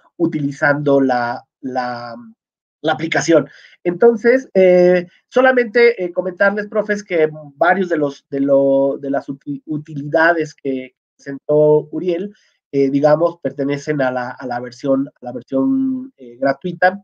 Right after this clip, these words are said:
Un par son, solamente son, digamos, en la versión, eh, de, de paga, ¿no? A partir de las preguntas que, que esto viene a colación, a partir de las preguntas que ustedes están, eh, haciendo, haciendo en el, en el chat. Eh, profes,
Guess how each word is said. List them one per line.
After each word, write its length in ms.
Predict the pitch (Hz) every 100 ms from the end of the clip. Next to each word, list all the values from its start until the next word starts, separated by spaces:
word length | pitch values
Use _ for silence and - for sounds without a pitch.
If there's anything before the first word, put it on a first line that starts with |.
| _
Un 180 | 147 -
par 220 | 139 139
son, 260 | 139 135 131
solamente 480 | 143 139 135 135 _
son, 280 | 131 135 131 _ _ -
digamos, 380 | 131 139 131
en 80 | 127
la 80 | 120
versión, 560 | 127 - 139 131 147 -
eh, 320 | 139 127 123
de, 180 | 127 -
de 100 | 131
paga, 380 | - 127 117 - 143
¿no? 180 | 180 147
A 80 | 131
partir 320 | 135 - 143
de 100 | 135
las 140 | 131 -
preguntas 480 | 127 131 131 131
que, 240 | - 123 120 _ _ _ _
que 260 | 131 131 139
esto 200 | 143 147
viene 180 | 151
a 80 | 147
colación, 420 | 139 131 156 139 139
a 60 |
partir 300 | 131 123 135
de 80 | 135
las 140 | 131 -
preguntas 460 | 123 127 123 131
que 100 | -
ustedes 300 | - 135 127
están, 400 | 117 131 127 131 _ _ _ -
eh, 220 | 131 131 135
haciendo, 640 | - 147 139 143 135 135
haciendo 460 | - - 139 139 127
en 120 | 120
el, 180 | 120 117
en 100 | 127
el 160 | 120 117
chat. 220 | 123 123 _ _ _ _ -
Eh, 340 | 180 180 180 180
profes, 500 | 233 247 269 262